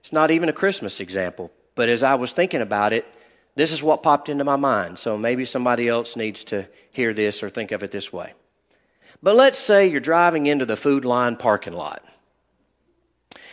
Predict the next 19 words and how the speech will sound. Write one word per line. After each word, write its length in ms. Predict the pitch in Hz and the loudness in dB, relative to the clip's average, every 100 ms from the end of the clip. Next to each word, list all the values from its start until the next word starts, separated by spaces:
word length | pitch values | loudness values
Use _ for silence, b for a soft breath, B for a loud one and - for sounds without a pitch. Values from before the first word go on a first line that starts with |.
| B B B | B B B
And 120 | 135 | 2
as 160 | 165 143 | 2 2
you 80 | 160 | 0
come 300 | 247 262 220 | 4 6 6
up 180 | 208 | 6
the 80 | 180 | 2
drive 500 | 143 135 117 110 110 139 | 0 2 4 4 2 0
into 300 | 147 147 151 | -4 -2 0
the 100 | 139 | 2
lot, 580 | 117 92 92 - - - - _ _ _ _ _ _ _ _ _ _ _ _ | 4 4 2 -2 -12 -20 -20 _ _ _ _ _ _ _ _ _ _ _ _
you 120 | 143 | 0
notice 420 | 165 160 160 151 - | 4 6 6 2 0
that 180 | 147 | -2
the 80 | 147 | -2
dogwood 540 | 131 120 107 101 98 - | 0 2 2 0 -6 -6
trees 400 | - 98 92 101 | -6 -6 -6 -6
are 100 | 92 | -6
in 140 | 92 | -8
bloom. 340 | 87 82 76 | -10 -14 -16